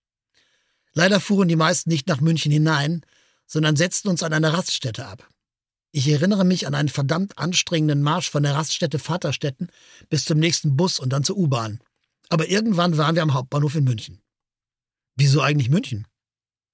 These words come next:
Ab München war die Fahrt nach Rom bezahlbar. Wir mussten nur für das kurze Stück bis zum Brenner ein normales Ticket lösen. Und dann? Ab dem Brenner galt das dreitausend Kilometer Ticket der italienischen Eisenbahn F S, das eigentlich für Gastarbeiter gedacht war.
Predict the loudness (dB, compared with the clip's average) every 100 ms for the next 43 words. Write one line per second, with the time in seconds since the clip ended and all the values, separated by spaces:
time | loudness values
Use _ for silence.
0 | -8 -4 -2 -2 -2 -2 -2 -4 -4 -4
1 | -4 -2 -2 -2 -2 -2 -4 -8 -14 _
2 | _ _ _ _ -2 0 0 2 2 2
3 | 0 -2 -2 -4 -4 -4 -4 -4 -4 -6
4 | -10 _ -20 _ -4 -2 0 0 2 0
5 | 0 0 -2 0 2 0 -2 -4 -6 -6
6 | -6 -6 -8 -12 _ _ _ _ _ -4
7 | -2 -2 -4 -8 _ _ _ _ _ _
8 | _ _ _ -4 0 0 0 2 2 2
9 | 2 0 0 0 2 0 0 0 0 0
10 | 0 -2 -4 -4 -4 -4 -4 -2 -2 -2
11 | -2 -2 -2 0 0 -2 -4 -6 -4 -4
12 | -6 _ _ _ _ -8 -4 0 0 0
13 | 0 -2 -2 -4 -4 -6 -6 -6 -8 -10
14 | -12 -12